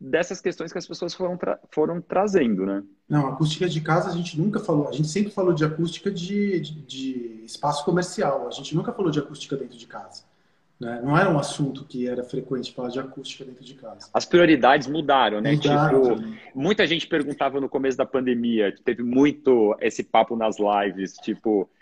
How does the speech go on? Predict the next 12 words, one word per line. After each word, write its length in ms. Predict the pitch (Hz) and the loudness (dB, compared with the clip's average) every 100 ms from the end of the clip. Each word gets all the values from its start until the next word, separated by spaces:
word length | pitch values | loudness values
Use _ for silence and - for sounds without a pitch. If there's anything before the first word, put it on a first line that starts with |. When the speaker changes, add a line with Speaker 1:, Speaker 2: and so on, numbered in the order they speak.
| _ - | _ -16
Speaker 1:
de 220 | 92 107 | -6 -4
design, 760 | 98 92 101 120 127 117 107 107 | -2 2 6 8 8 6 4 2
e 160 | 107 | 4
as 140 | 104 98 | 4 4
lives 300 | 110 110 - | 2 0 0
que 80 | |
eu 40 | 117 | -2
fazia 420 | - 104 107 123 | 0 -2 0 0
eram, 260 | 113 110 107 | 2 2 0
"Ah, 240 | 90 175 | 0 2
a 60 | 127 | 2
gente, 360 | 120 135 160 | -2 -4 -4